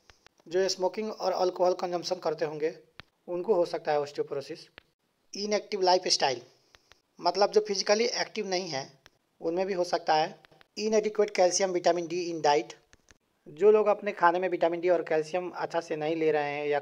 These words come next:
कमी हो रहा है उनको हो सकता है osteoporosis। Certain illness such as rheumatoid arthritis, hyperthyroidism, medication में जैसे स्टेरॉइड जो यूज़ कर रहे हैं orally चाहे injectable, उनको हो सकता है osteoporosis।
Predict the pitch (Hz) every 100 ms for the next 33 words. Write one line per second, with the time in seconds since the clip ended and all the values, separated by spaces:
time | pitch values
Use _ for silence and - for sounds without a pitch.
0 | - 147 160 143 143 139 139 - - _
1 | 151 151 160 151 147 - 139 135 143 139
2 | 135 156 - - - - - 170 214 214
3 | 196 180 151 175 175 165 156 160 156 160
4 | 156 147 147 143 160 185 - _ - 151
5 | 151 156 156 151 147 139 156 160 - -
6 | - 151 151 156 170 165 156 151 160 151
7 | 151 156 156 156 156 156 - 147 151 147
8 | 151 151 160 151 147 147 143 139 143 147
9 | 175 - _ - - - - 151 139 160
10 | 143 156 - 139 143 139 147 139 139 -
11 | 175